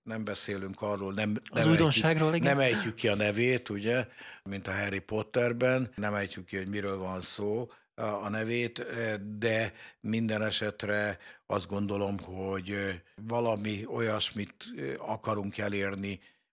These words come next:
Speaker 1: hogy legyen újságolvasási élménye a fiataloknak is.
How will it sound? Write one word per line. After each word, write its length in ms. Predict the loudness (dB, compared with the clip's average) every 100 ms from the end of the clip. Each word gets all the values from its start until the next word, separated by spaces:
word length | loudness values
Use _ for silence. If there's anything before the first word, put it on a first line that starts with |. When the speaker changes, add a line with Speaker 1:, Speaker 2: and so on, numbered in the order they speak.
| _
Speaker 1:
hogy 160 | -4 2
legyen 340 | 2 2 0
újságolvasási 1040 | 0 0 0 -2 -4 -4 -4 -4 -2 -4
élménye 480 | -4 -6 -6 -6 -6
a 40 | -8
fiataloknak 880 | -6 -6 -6 -8 -8 -10 -12 -12
is. 280 | -8 -6 -6